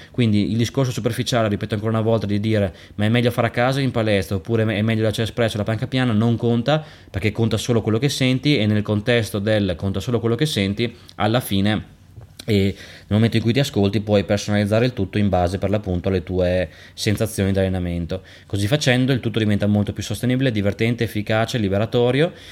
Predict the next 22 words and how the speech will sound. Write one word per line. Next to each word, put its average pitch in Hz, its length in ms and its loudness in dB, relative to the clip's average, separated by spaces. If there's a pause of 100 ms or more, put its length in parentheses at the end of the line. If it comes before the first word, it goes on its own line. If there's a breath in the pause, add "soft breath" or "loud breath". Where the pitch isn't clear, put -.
(140)
e 110 220 2
sicuramente 117 600 0
poi 104 180 0
dopo 98 240 -2
tutto 113 240 -2
il 117 60 0
resto 101 300 0
perde 98 260 -2
l'importanza, 90 560 -4
che, 92 180 -6
che 104 100 -8
l'allenamento 101 420 0
sia 107 180 -2
a 101 40 -2
casa, 98 340 0
in 95 100 -2
palestra, 98 420 0
all'aperto, 98 560 0
T - 80 -8
R 101 280 -2
X, - 160 -8
calisthenics, 95 760 -4